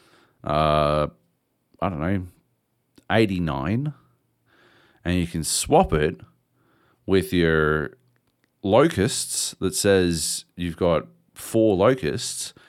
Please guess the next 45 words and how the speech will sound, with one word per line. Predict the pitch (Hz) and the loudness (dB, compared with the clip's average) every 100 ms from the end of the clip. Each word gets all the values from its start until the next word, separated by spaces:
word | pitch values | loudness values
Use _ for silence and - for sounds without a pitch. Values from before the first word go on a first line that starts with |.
| - _ - | -20 _ -6
and | 90 | -4
it'll | 92 | 0
put | 139 110 | 0 0
you | 90 | 0
back | 104 110 113 | 2 2 0
at | 73 | 0
level | 104 95 85 - _ _ _ _ _ _ - | 2 2 0 -6 _ _ _ _ _ _ -8
like, | 78 - | -8 -8
four, | - 180 120 78 85 135 - - - | 0 2 4 2 0 -2 -10 -20 -8
but | 87 | -2
now | 92 131 | 0 0
you've | 123 | 0
got | 101 80 90 | -2 -4 -2
eighty-nine | 95 95 85 76 | -2 -2 -4 -4
locusts, | 76 135 147 80 - - - - - _ _ - - - - | 2 2 2 -4 -4 -6 -6 -8 -10 _ _ -20 -20 -20 -8
and | 80 78 | -4 2
locusts | 98 113 104 - - | 2 2 -2 -2 -2
can | 95 | -2
be | 90 | 0
used | 85 85 78 | 2 0 -2
for | - 80 78 76 71 69 69 - _ _ - | -4 -2 0 0 -2 -4 -8 -12 _ _ -8
skipping | - 113 104 85 | -4 -4 -2 2
levels. | 139 170 98 87 | 4 4 4 2
So | 95 | 0
technically | 98 147 151 123 113 104 | 0 0 -2 -2 0 0
you | 95 | -2
can | 90 82 | -4 -6
skip | - 117 104 | -4 -4 -4
a | |
couple | 87 92 78 | -4 -4 0
levels, | 117 147 151 139 131 - - - - - - | 4 6 4 2 -2 -8 -14 -20 -20 -20 -8
or | 90 | -4
you | 87 | -2
can | 87 | -2
use | 92 76 | -2 -4
it | |
for | 69 | -8
something | - 78 76 | -8 -6 0
else. | 127 139 131 131 - - _ - _ _ | 2 4 4 2 -4 -8 _ -20 _ _
You | - | -14
can | 73 76 | -10 -4
earn | 92 92 | 0 2
even | 87 73 | 0 -2
more | 78 71 | -4 -2
locusts. | 82 127 127 127 120 - - - - | 4 4 4 2 0 -4 -6 -8 -8